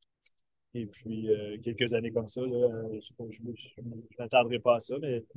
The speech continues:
rapidement, Michel m'a offert le poste d'entraîneur des frappeurs avec lui parce qu'il sentait un certain leadership de ma part dans,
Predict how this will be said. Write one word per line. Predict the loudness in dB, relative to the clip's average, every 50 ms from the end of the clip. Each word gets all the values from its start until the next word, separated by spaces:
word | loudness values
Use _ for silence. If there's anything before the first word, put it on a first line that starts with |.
| -8 6
rapidement, | 8 8 8 8 6 2 2 2 2 2
Michel | 2 2 6 6 6 6
m'a | 6 4
offert | 0 2 2 2 2
le | 2
poste | 2 4 4 4 4 4
d'entraîneur | 0 -6 -4 -4 -4 -2 -2 0 0 0 0 0 -2 -2
des | -4 -6 -6
frappeurs | 4 6 6 8 10 10 8 8 8 8
avec | 4 4 2 2 -2 -2 -4
lui | -4 -2
parce | -2 -2 -2 -4
qu'il | -4 -6
sentait | -6 -4 -4 -2 2 2
un | 2 2
certain | 2 0 0 0 -2 -2
leadership | 0 0 0 0 0 2 2 2 2 2
de | 2 4
ma | 6 6 6
part | 6 6 4 4 4
dans, | 2 0 -2 -4